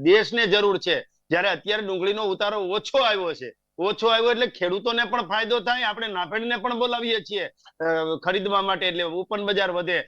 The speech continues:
અને ર-, બે રૂપિયે કિલોએ બે રૂપિયાનું ઇન્સેન્ટિવ પણ આપ્યું હતું. એ જ આ, એ પણ આ સરકાર છે. ડુંગળી, લાલ ડુંગળી, સફેદ ડુંગળી છે ને, એનું ડિહાઇડ્રેશન થાય છે.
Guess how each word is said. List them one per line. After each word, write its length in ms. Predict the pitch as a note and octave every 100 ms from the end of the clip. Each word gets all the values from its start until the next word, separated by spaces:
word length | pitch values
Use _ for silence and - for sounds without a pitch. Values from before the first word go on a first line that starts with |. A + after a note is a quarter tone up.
| _ -
અને 200 | F#3 G3
ર-, 540 | F3 E3 E3 D#3+ D#3
બે 180 | F3 A3+
રૂપિયે 360 | A3 A#3 A3+ G3+
કિલોએ 440 | - A3 A3+ A3+
બે 200 | G3+ A3
રૂપિયાનું 420 | A3 A3+ A3+ A3
ઇન્સેન્ટિવ 460 | G#3+ A#3 A#3+ B3 A#3
પણ 140 | A#3+
આપ્યું 300 | A3+ G#3+ G#3
હતું. 180 | F3 E3+ - _ F#3
એ 80 | A#3+
જ 80 | A#3+
આ, 200 | A3+ G#3
એ 200 | A3 A#3+
પણ 180 | B3+ A#3+
આ 120 | A3+
સરકાર 360 | G#3+ G#3 G#3
છે. 100 | F#3+
ડુંગળી, 400 | A3 F#3 F3 G#3+
લાલ 440 | A3+ F3+ E3 F#3+ A#3+
ડુંગળી, 480 | A#3+ A#3+ A#3 E3+ - _
સફેદ 380 | - F3+ G#3+ A3
ડુંગળી 280 | A#3+ B3 A3
છે 120 | C#4
ને, 120 | C#4
એનું 200 | C4+ C4
ડિહાઇડ્રેશન 680 | C4 B3+ B3 A#3 A3 A3 F3+
થાય 220 | F#3 E3+
છે. 240 | E3 C3+